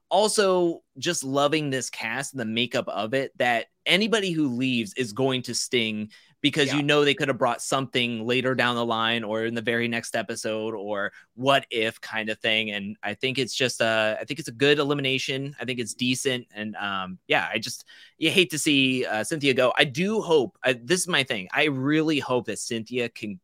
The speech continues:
Speaker 1: can come back for All Stars season four, because the thing is, is that she's coming in with a cast that's made up mostly of players that just played on either All Stars one, All Stars two, or both.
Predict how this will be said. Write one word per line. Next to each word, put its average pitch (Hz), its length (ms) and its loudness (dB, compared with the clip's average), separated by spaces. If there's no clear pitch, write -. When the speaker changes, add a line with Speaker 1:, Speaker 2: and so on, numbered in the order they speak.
Speaker 1:
can 110 360 -2
come 131 220 -2
back 110 260 0
for 98 160 -2
All 104 140 -2
Stars 95 340 -6
season 101 280 -8
four, 80 380 -10
because 165 380 2
the 160 100 2
thing 214 300 4
is, 170 360 2
is 151 180 4
that 139 220 2
she's 240 240 0
coming 220 300 -2
in 151 320 2
with 151 300 0
a 127 100 -2
cast 180 400 -2
that's 151 180 -4
made 139 240 4
up 139 160 0
mostly 147 680 0
of 117 160 -6
players 127 300 0
that 120 160 -4
just 208 320 2
played 160 340 -2
on 147 160 0
either 143 320 4
All 175 200 2
Stars 190 340 -2
one, 165 300 2
All 156 200 -4
Stars 156 240 -2
two, 139 260 -2
or 123 120 -2
both. 104 400 -2